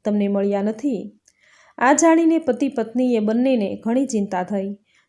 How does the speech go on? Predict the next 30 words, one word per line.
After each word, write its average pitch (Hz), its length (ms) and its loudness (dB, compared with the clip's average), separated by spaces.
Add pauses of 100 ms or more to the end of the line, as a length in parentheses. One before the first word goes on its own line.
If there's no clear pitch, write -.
(120)
તે 220 100 2
બંને 240 360 2
ઉમામાની 240 580 0
શોધખોળ 226 520 -4
માટે 196 340 -4
નીકળ્યા. 196 720 -4 (140)
તેઓ 208 200 0
ગામમાં 214 560 0
અને 196 140 -4
ખેતરોમાં 247 640 0
ફરી 202 260 -4
વળ્યા, 190 400 -4 (460)
પણ 226 160 2
ક્યાંય 269 380 4
ઉમામા 220 520 0
દેખાયા 208 540 -2
જ 233 40 -6 (100)
નહીં. 202 420 -4 (240)
આખરે 208 360 -2
થાકીને 226 580 -4
ઘરે 226 280 -4
આવીને 226 580 -2 (440)
ખેડૂતે 277 400 4
પત્નીને 214 480 -2
કહ્યું, 220 540 -2
"હવે 220 140 0
તો 226 220 -2
ઉમામા 208 500 -2
જાતે 226 440 -4
આવીને 208 600 -2